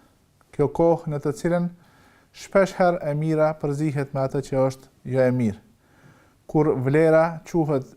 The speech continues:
si antivlerë, ndërsa antivlera promovohet si vlerë. Prandaj, me rëndësi është që ne si musliman të japim një shembull të mirë.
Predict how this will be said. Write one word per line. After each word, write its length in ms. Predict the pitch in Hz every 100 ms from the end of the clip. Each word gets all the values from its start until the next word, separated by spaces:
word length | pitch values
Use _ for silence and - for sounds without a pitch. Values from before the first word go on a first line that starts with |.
| _ -
si 220 | - 143 131
antivlerë, 640 | 151 156 139 143 151 151 - _ _ _ _ 135
ndërsa 320 | 143 165 147
antivlera 500 | 143 147 139 147 139
promovohet 500 | 139 135 135 135 127
si 140 | - 117
vlerë. 260 | 117 101 - _ _
Prandaj, 400 | 135 131 147 170 170 - _ _ _ _ _
me 140 | 139
rëndësi 320 | 147 147 - 190
është 160 | 170 175
që 40 |
ne 100 | 175 170
si 100 | 170
musliman 540 | 160 - 160 175 180
të 200 | 170 156
japim 320 | 170 175 175 165
një 100 | 151
shembull 480 | - 175 170 165
të 140 | 160 165
mirë. 300 | 165 113 -